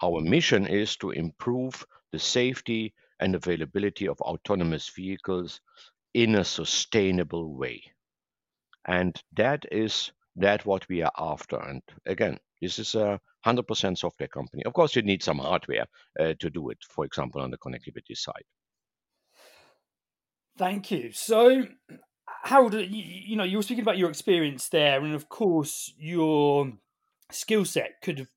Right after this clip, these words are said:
Speaker 2: been applied in numerous duff-, different industries. What was it in particular? Of course, you say you're, you're a software company, but what was it about self-driving vehicles and autonomous vehicles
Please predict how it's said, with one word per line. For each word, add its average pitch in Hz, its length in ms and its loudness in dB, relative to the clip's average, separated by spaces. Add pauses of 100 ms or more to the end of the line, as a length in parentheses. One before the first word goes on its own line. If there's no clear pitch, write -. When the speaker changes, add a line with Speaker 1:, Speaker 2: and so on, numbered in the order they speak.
(120)
Speaker 2:
been 147 440 2
applied 139 560 0
in 147 140 -6
numerous 180 440 -2
duff-, - 360 -12 (160)
different 143 400 -8 (340)
industries. 156 720 -4 (360)
What 254 200 0
was 269 160 -2
it 247 120 -2
in 220 180 -2
particular? 165 840 -6 (180)
Of 143 100 -14
course, 196 220 -4
you 175 60 -10
say 165 160 0
you're, 165 200 0
you're 147 200 -2
a 127 40 -4
software 143 600 2
company, 127 640 -6 (600)
but 190 240 2 (340)
what 226 200 -2
was 247 140 0
it 262 80 0
about 196 720 2 (680)
self-driving 170 800 2
vehicles 160 840 0
and 143 120 -4
autonomous 160 600 -4
vehicles 143 1000 0